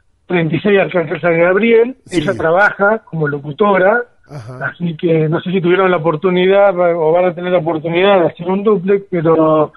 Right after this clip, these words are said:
Speaker 1: todos los que vienen acá, los grandes trabajan y los chicos concurren a la escuela, tienen, tratan
Speaker 2: Claro.
Speaker 1: de llevar una vida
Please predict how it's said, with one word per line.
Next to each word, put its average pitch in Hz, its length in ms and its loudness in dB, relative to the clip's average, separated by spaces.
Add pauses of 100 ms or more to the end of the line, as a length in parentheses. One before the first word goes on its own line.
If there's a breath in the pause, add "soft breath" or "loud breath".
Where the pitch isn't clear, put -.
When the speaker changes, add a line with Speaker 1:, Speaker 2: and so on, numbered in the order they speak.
(440 loud breath)
Speaker 1:
todos 220 280 2
los 202 100 -4
que 180 100 -12
vienen 202 240 2
acá, 208 360 2
los 170 340 0
grandes 214 460 0
trabajan 262 600 2
y 190 60 -2
los 175 160 -2
chicos 233 540 0 (280 soft breath)
concurren 196 580 0
a 170 60 2
la 165 80 2
escuela, 196 420 0
tienen, 170 400 -4
tratan 190 360 0
Speaker 2:
Claro. - 40 -4
Speaker 1:
de 165 120 -6
llevar 175 220 2
una 175 180 2
vida 185 520 0